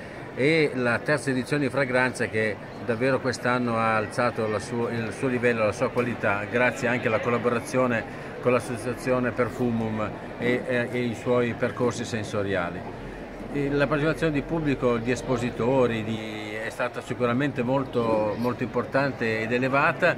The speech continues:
e tutto questo gra-, nonostante il maltempo non abbia favorito, soprattutto nella giornata di ieri, eh, sabato diciannove maggio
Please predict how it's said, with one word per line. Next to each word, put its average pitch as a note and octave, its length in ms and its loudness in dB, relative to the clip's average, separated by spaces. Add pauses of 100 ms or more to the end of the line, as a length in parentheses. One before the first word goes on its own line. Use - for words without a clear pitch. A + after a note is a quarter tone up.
(240)
e A#2 140 -4
tutto D#3 200 0
questo D#3 360 4
gra-, A#2 240 2
nonostante C3+ 840 2
il A2+ 560 4
maltempo C3+ 580 2 (220)
non A#2 200 -4
abbia A#2+ 220 0
favorito, B2+ 600 0
soprattutto A2 520 -6
nella G#2+ 140 0
giornata A#2 460 -4
di A2 160 -10
ieri, A#2+ 340 0 (460)
eh, A2+ 240 2
sabato A2+ 720 2
diciannove A#2 480 0
maggio G#2+ 560 0